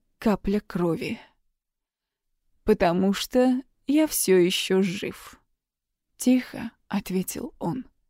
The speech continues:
Возможности ответить не представилось.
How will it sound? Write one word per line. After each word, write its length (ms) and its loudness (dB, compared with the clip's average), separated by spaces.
Возможности 880 6
ответить 1000 -2
не 180 6
представилось. 1000 -6